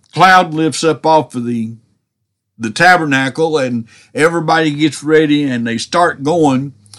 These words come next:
you know, it, it's just like that robot. Nobody actually has to tell everybody what to do because God has already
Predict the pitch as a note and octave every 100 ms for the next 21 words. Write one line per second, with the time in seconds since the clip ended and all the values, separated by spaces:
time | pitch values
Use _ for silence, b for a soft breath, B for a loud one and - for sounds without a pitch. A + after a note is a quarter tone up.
0 | b b b b D#3+ E3+ F3 F3 E3+ E3
1 | C#3 E3 C#3 F3 F#3+ - F3+ - F3 D#3
2 | D#3+ D#3+ D3 G#2 E2 - _ _ _ _
3 | _ _ A#2+ C#3+ G#3 F#3+ F#3+ F3+ F3 D3+
4 | E3 D#3+ - E3+ C3+ D#3 D3 - B2+ -
5 | E3 D#3+ C3+ C3+ C#3 D3+ C#3+ C3+ C3 C3
6 | C3 B2 - _ _ D3+ E3 - - C3+
7 | A#2+ D3 A2+ F#2 F#2+ A2+ _ _ _ _
8 | C3+ C#3 D3+ C#3 A#2 D3 F3 F#3+ E3 D#3
9 | C#3 F3+ G#3 G3+ F3 E3 D#3+ D#3+ D3